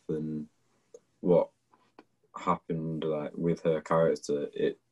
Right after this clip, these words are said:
doesn't, like, completely mirror, but it sort of, not the opposite, it resembles Anakin as, like, how far can you go before you can make that decision about, like,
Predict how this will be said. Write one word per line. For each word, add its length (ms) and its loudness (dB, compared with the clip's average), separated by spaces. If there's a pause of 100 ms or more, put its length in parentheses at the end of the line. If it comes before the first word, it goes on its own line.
(300)
doesn't, 460 4 (100)
like, 320 -4
completely 540 2
mirror, 300 4
but 160 2
it 80 -2
sort 340 8
of, 100 2 (1080)
not 240 4
the 120 8
opposite, 480 4
it 220 2 (140)
resembles 600 6
Anakin 640 2 (320)
as, 240 2
like, 340 4 (380)
how 260 6
far 420 2
can 140 -6
you 100 -6
go 180 0
before 280 -2
you 80 -8
can 140 -6
make 180 -2
that 160 -6
decision 380 -4
about, 300 -4
like, 260 -10